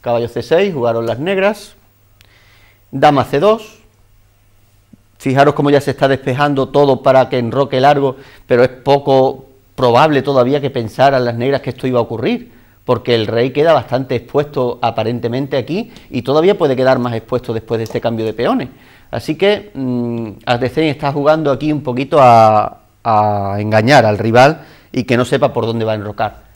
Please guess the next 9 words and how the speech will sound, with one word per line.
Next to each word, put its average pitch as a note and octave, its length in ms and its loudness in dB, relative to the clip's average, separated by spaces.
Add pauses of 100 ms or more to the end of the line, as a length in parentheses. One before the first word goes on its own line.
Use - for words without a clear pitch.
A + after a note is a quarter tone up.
(120)
Dama A#2 280 0
A - 180 -4
cinco, A#3+ 580 -6 (400)
jugaron A2+ 420 0
las A2+ 120 2
negras, G#3 460 0 (1000)
y E3+ 100 -2
efectivamente B2+ 580 -4
ahora C3+ 440 2